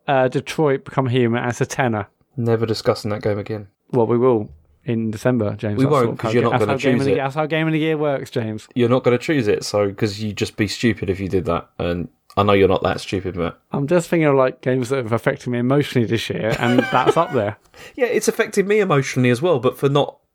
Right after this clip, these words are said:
Speaker 2: for not for good reasons. I mean, it, it was just,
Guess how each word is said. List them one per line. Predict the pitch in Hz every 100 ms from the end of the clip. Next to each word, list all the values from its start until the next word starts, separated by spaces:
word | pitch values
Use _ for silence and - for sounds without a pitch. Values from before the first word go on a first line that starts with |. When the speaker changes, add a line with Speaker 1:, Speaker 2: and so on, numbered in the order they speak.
| _
Speaker 2:
for | -
not | 147 156 143
for |
good | 143 139
reasons. | 127 139 120 101 92 -
I | -
mean, | 110
it, | 113 -
it | - 117
was | 120 -
just, | -